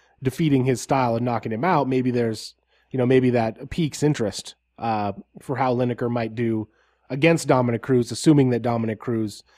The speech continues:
uh, emerges with the title after this upcoming fight against the youthfully exuberant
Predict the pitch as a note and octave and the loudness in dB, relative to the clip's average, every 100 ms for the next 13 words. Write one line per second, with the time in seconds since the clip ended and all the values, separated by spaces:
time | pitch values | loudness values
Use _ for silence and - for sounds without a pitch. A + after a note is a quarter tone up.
0 | _ _ - A#2 G#2+ G2 G2+ - _ _ | _ _ -6 -4 -2 -6 -10 -14 _ _
1 | _ _ - D#3 D3 D3 C3 B2 B2+ A2+ | _ _ -6 0 4 6 4 2 0 0
2 | - C3+ A2+ G#2+ G#2 A2 A2+ A2 - - | -4 -2 -2 -4 -6 -6 -4 -6 -8 -18
3 | - B2 - A2+ G#2 A#2 G#2+ G#2 A2 A2+ | -14 -8 -6 -6 -4 -4 -4 -4 -6 -6
4 | A2 A2 B2+ A#2+ - B2 A#2+ A2+ A2+ A2+ | -10 -4 -4 -4 -8 -4 -2 -4 -6 -4
5 | B2+ C3 A2+ G#2 F#2+ | 0 0 0 -4 -6